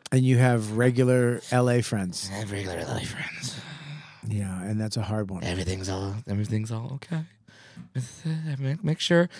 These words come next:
Speaker 2: Did that, that
Speaker 1: Calif-, California people lost their fucking minds.
Speaker 2: Oh, we have. It's, um,
Speaker 1: Hmm.
Speaker 2: it, it, like, so that, that,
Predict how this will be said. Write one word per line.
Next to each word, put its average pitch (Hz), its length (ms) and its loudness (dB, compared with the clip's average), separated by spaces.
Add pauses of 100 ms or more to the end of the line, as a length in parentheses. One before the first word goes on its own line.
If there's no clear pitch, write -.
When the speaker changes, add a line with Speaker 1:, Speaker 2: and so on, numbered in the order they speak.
(300)
Speaker 2:
Did 123 240 8
that, 117 360 6
that 113 160 10
Speaker 1:
Calif-, 185 420 2
California 190 520 6
people 107 240 -2
lost 92 260 -6
their 92 100 -8
fucking 90 320 -10
minds. - 440 -10 (460)
Speaker 2:
Oh, 92 160 -8
we 82 140 -10
have. 82 340 -12
It's, 107 280 4
um, 95 300 6
Speaker 1:
Hmm. 104 140 0 (360)
Speaker 2:
it, 113 220 4
it, 117 60 -2
like, 110 240 6
so 117 180 4
that, 104 340 6 (140)
that, 98 320 4